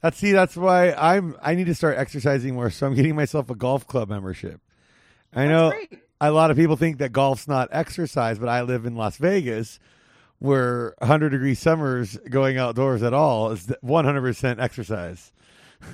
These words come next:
Speaker 2: One hundred percent. And it's more exercise than, than I assume you're getting now, so it's great.
Speaker 1: Yep. Yeah, it's something, uh, it's something fun. And I get that there's a clubhouse there where there's a restaurant and a bar,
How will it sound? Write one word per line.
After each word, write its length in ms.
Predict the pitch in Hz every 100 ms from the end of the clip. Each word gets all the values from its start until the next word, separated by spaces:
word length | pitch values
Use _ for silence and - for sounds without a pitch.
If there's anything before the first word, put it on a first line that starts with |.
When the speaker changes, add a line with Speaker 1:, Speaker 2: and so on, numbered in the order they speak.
| - _ _
Speaker 2:
One 320 | 175 170 175
hundred 160 | 180 185
percent. 220 | 180 -
And 120 | 214
it's 140 | 214
more 160 | 220 247
exercise 480 | 277 277 254 247 226
than, 220 | 226 185
than 120 | 208
I 60 | 202
assume 320 | 202 226 220
you're 140 | 208
getting 260 | 196 202 196
now, 240 | 202 240
so 180 | 185 -
it's 200 | 190 -
great. 260 | - 247 - _
Speaker 1:
Yep. 180 | - 208 - _ _ _
Yeah, 120 | 170 143
it's 140 | 113
something, 280 | 170 151 175
uh, 200 | 156 165
it's 160 | 180 -
something 240 | 190 160
fun. 320 | 127 135 151
And 240 | 160 123 - - _ _ _
I 120 | 139
get 160 | 151 175
that 140 | 151
there's 160 | 131 127
a 40 |
clubhouse 540 | - 135 139 156 170 -
there 380 | 180 185 185 -
where 120 | 120
there's 140 | 123
a 60 | 107
restaurant 540 | 101 123 123 170 170
and 80 | 127
a 40 | 117
bar, 520 | 104 113 135 170